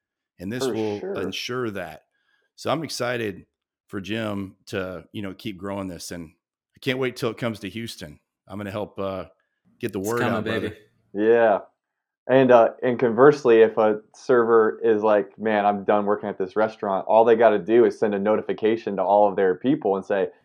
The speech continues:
Speaker 2: "Hey, I've got a
Speaker 3: Done.
Speaker 2: new job at this restaurant down the street. Come check it out." And then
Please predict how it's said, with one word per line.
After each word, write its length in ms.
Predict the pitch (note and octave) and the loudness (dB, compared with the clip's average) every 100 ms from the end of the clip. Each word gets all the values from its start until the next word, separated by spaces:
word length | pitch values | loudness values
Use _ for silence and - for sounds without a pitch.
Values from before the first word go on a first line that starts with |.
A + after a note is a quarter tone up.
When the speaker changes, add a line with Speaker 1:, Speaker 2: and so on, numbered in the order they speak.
| _ | _
Speaker 2:
"Hey, 200 | D#3 F3 | 6 8
I've 160 | A#2 A#2+ | 8 8
got 120 | C3 | 6
a 40 | A#2+ | 6
Speaker 3:
Done. 80 | |
Speaker 2:
new 120 | B2 B2 | 4 2
job 380 | A2+ B2+ C3 | 8 8 8
at 100 | A2+ | 6
this 200 | A2 G#2+ | 0 0
restaurant 400 | A#2 A2+ - A2+ | 0 0 0 0
down 180 | G#2+ G#2+ | 2 0
the 80 | G2 | -2
street. 400 | - C3 A#2+ - | -6 -2 -2 -2
Come 220 | - A2+ | -4 -4
check 240 | A2 G#2 F#2+ | 0 0 2
it 100 | G2+ | 6
out." 300 | A2+ F#2 - | 6 4 0
And 160 | F#2+ F#2+ | -8 -6
then 280 | F#2 F2 | -6 -8